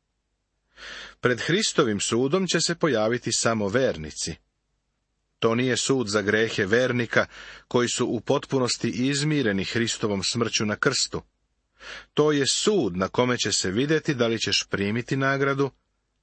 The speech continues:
ili nećeš. Kad apostol Pavle kaže, „Svi mi treba da se pojavimo”, seti se da on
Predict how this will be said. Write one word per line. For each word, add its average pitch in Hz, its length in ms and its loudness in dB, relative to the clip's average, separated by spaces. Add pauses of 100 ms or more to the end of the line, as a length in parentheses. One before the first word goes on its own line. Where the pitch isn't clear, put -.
(180)
ili 110 200 -4
nećeš. - 640 -4 (2250)
Kad 135 160 6
apostol 151 440 4
Pavle 151 380 4
kaže, 139 460 4 (340)
„Svi 185 380 0
mi 175 280 2
treba 113 280 2
da 90 120 0
se - 160 0
pojavimo”, 135 680 0 (840)
seti 120 440 0
se 151 180 0
da 127 180 0
on 104 300 0